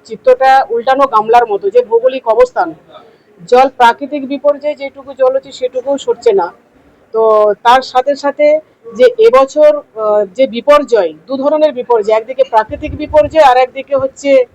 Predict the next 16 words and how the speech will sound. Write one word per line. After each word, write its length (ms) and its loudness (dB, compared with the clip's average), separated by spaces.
ডিভিসির 460 0
বিপর্যয়। 580 -2
কারণ 160 2
ডিভিসির 680 -2
আরামবাগ 420 0
লোকসভাবাসীর 720 0
কাছে 240 -2
অন্যতম 760 2
যন্ত্রণা, 540 2
জল 340 2
যন্ত্রণার 440 -4
অন্যতম 480 -4
কারণ 360 0
আমরা 220 -2
বলবো 260 -4
ডিভিসি। 500 -6